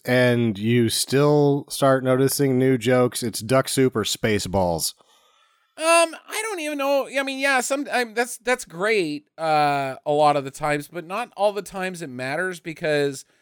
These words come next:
Speaker 2: like, Bill and Ted's, I don't notice new jokes, and I still watch it just because I love it.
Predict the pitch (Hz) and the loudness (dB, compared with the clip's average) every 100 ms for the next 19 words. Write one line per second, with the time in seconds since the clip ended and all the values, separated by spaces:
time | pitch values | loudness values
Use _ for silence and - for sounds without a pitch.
0 | _ - 185 156 208 240 226 180 190 185 | _ -6 -6 -2 0 0 -2 0 0 2
1 | 160 165 170 - 135 - 156 147 147 135 | 0 0 0 -14 -20 -4 -2 -2 -4 -4
2 | 135 120 117 - _ 131 117 101 113 90 | -2 -2 -4 -12 _ -10 -10 -6 -4 -6
3 | - - 139 139 143 - - 190 147 143 | -10 -18 -8 -6 -6 -6 -4 -2 2 2
4 | 143 175 165 - _ _ _ _ _ - | 2 -2 -8 -10 _ _ _ _ _ -2
5 | 180 185 - - 185 - 175 156 135 104 | 0 0 -8 -18 -16 -6 -4 0 -2 -4
6 | 101 131 277 294 | -4 -2 0 -2